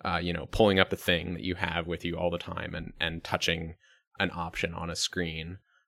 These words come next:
Um, so it's, of course, weird that you're doing that in order to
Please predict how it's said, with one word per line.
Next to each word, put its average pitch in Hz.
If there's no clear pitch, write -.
Um, 92
so 95
it's, 107
of 110
course, -
weird 90
that 98
you're 95
doing 87
that 85
in 95
order 87
to 80